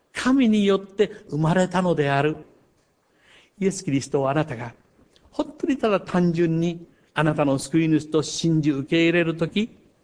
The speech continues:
神様がその人に働きかけて、その人のうちに新しい命を与え、新しい神の家族の一員として誕生させてくださるのです。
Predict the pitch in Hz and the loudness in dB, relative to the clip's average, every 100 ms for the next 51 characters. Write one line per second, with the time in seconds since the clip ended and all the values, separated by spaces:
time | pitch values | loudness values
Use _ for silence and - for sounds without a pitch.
0 | _ _ - - - _ - 285 220 180 | _ _ -20 -20 -20 _ 0 2 2 2
1 | 160 156 170 165 170 156 147 156 175 180 | 2 2 2 2 2 0 0 2 2 2
2 | 180 185 180 190 185 - - - 233 240 | 2 0 4 4 2 -2 -18 -4 4 4
3 | 214 220 202 196 196 185 175 233 233 233 | 4 6 6 4 2 0 2 4 4 4
4 | 214 214 220 214 180 160 160 180 185 190 | 2 4 4 4 4 6 4 2 4 4
5 | 180 - _ _ _ _ - 185 190 185 | 0 -8 _ _ _ _ -2 2 4 4
6 | 196 190 190 196 190 175 196 190 180 170 | 2 2 2 2 2 0 0 0 2 0
7 | - - - 156 160 196 196 190 156 127 | 0 -6 -4 -4 0 4 6 4 2 -2
8 | - 127 123 - - - - 165 156 147 | -4 -10 -10 -16 -20 -8 -2 2 2 4
9 | 151 147 - 131 139 156 156 123 123 139 | 4 2 -2 -4 -2 -2 -2 -4 -2 -2
10 | 143 139 120 - | 0 0 -2 -10